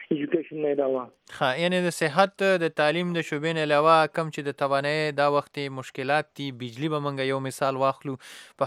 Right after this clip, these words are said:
Speaker 2: هغې کې هم تاسو ډېر نومونه
Speaker 1: جی.
Speaker 2: واخیستل چې ډیمونه دي، بیا نور چې کم داسې څیزونه، سامانونه دي، هغه ورکول شو. آه، ډېر په دې باندې خبرې کوو، راځو. آه، اګریکلچر، آه، هم دوی، یعنې س-، آه، کر کروندې په مد کې هم دوی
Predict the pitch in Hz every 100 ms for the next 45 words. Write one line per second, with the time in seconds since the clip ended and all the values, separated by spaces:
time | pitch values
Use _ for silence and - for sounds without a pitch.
0 | 131 131 156 151 135 139 135 131 151 147
1 | 139 151 151 139 143 139 - 127 127 131
2 | 123 123 151 151 135 135 123 - - _
3 | 127 135 127 123 131 151 147 - 123 139
4 | 131 131 - - 120 131 143 131 123 120
5 | 120 - 120 120 123 147 143 127 120 117
6 | 117 135 127 135 127 123 - 120 - -
7 | _ - 127 120 120 113 135 127 156 151
8 | - _ - 123 139 151 165 160 151 165
9 | 170 175 165 202 180 165 180 208 - -
10 | _ - 135 135 139 156 151 151 202 202
11 | 185 170 139 151 147 139 202 175 147 143
12 | 131 135 135 135 - 127 123 117 160 156
13 | 143 135 135 151 151 139 143 - 139 135
14 | 135